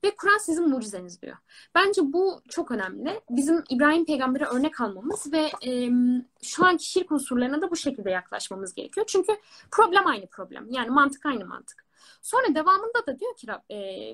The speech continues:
İbrahim peygamberimiz, En'am suresinin devamında, "Ben Hanif olarak yüzümü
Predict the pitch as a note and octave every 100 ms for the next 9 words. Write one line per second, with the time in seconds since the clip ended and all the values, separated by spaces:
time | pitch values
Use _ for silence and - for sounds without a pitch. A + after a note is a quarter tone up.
0 | - - A3+ G#3 G#3 G#3 F#3+ F#3+ F#3+ -
1 | - - - _ _ - C#4+ C#4 C4+ A#3
2 | A3 D4+ D4+ A3+ G3+ F#3+ F#3 E4+ - _
3 | _ _ _ A3+ D#4 G4 A#4+ E4+ F#4 G4+
4 | A3+ F#3 - - _ B3 D4+ E4 A#3